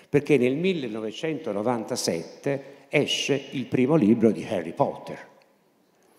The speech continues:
E Harry Potter è stato, dal, dal, sono, i libri sono usciti dal, l'ho segnato, dal, dal duemila, no, dal millenovecentonovantasette al duemilasette. In quei dieci anni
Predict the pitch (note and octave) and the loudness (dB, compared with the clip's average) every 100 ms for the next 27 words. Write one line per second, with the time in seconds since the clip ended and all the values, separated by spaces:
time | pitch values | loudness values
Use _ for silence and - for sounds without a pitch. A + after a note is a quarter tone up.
0 | _ _ - _ - D#3 - F#3 C#3+ D3+ | _ _ -20 _ -10 -6 -2 -2 -2 -2
1 | F3 C#3+ - G#2+ G#2 - D#3+ F#2+ - E2+ | -4 -4 -8 -8 -12 -6 -4 -4 -10 -14
2 | D2+ G#2 G2 G#2 G#2+ G2+ G#2+ G2 - A2+ | -8 -8 -8 -12 -10 -8 -6 -6 -6 -6
3 | A#2 E3 C#3 A2 G#2+ - A#2+ G2+ F#2+ G#2 | -4 -6 -6 -4 -6 -6 -10 -10 -10 -10
4 | F#2+ F2+ - G2 G2+ G2 - F2 F#2+ F#2 | -10 -14 -16 -12 -10 -10 -12 -14 -12 -12
5 | F2+ _ _ _ _ _ F#2 A2+ A2 G#2+ | -14 _ _ _ _ _ -8 -4 -2 -4
6 | G2 - - - D3 C3 C#3 D3+ D3 C#3+ | -8 -14 -20 -20 -8 -4 -2 -2 -4 -4
7 | - - - _ _ _ - A#2+ - B2 | -6 -16 -20 _ _ _ -12 -10 -2 -2
8 | D3 F3 C3+ B2 A#2+ C#3 C3 C3 A#2 A2+ | -2 -4 -2 -2 0 -2 -2 -2 -4 -2
9 | A#2+ B2 D#3 - F#3 F#3 D3 A2+ A2+ A2 | -6 -6 -10 -6 -6 -6 -6 -4 -2 -2
10 | G2 - D#2 - B2 B2 C#3 D3 E3+ C3 | -2 -6 -12 -8 -8 -6 -6 -4 -2 -2
11 | F2+ F#2+ A#2 D3 | -4 -6 -6 -8